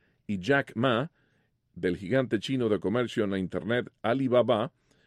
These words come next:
figuran entre los treinta ejecutivos que asistirán a una reunión a puertas cerradas moderada por el exsecretario del Tesoro estadounidense Henry Paulson.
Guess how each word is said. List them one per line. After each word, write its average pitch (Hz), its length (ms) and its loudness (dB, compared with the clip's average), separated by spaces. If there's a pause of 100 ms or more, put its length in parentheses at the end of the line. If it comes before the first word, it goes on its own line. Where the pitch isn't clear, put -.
(120)
figuran 156 400 2
entre 123 240 0
los 113 180 2
treinta 147 300 0
ejecutivos 120 560 -2
que 117 80 -2
asistirán 101 540 -2
a 123 60 -2
una 120 140 0
reunión 107 380 0
a 98 60 -2
puertas 110 340 0
cerradas 117 480 0 (380)
moderada 123 520 4
por 120 140 -2
el 101 60 0
exsecretario 98 640 0
del 92 100 0
Tesoro 104 480 0 (280)
estadounidense 110 920 -2
Henry 127 320 -2
Paulson. 113 600 -2